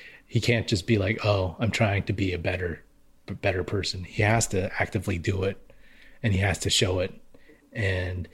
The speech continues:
his fire on the court has to be there, but he can't cost them games. He can't cost them wins, stuff like that. So, I don't know. I'm sure I'll have more thoughts on this as time goes, but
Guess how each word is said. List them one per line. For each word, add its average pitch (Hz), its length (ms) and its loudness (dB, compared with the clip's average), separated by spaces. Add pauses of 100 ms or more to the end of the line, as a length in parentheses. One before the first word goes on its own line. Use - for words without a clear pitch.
(120)
his - 160 2
fire 107 260 6
on 101 140 4
the 101 60 2
court 117 280 4
has 104 200 2
to 104 100 2
be 101 180 4
there, 95 180 0
but 95 120 -2
he 101 80 2
can't 101 320 0
cost - 360 -6
them 95 140 -4
games. 90 300 -4
He 85 60 -8
can't 85 260 -8
cost 92 300 -6
them 90 180 -6
wins, 90 360 -4 (680)
stuff - 260 0
like 90 160 -2
that. 85 360 -4 (260)
So, 90 240 -8 (640)
I 120 80 4
don't 98 80 4
know. 101 120 2
I'm 113 80 2
sure 143 220 6
I'll 120 100 6
have 110 380 4
more 101 240 2
thoughts 95 320 2
on 98 200 4
this - 360 -2 (640)
as 98 580 0 (240)
time 98 280 2
goes, 95 440 2
but - 320 2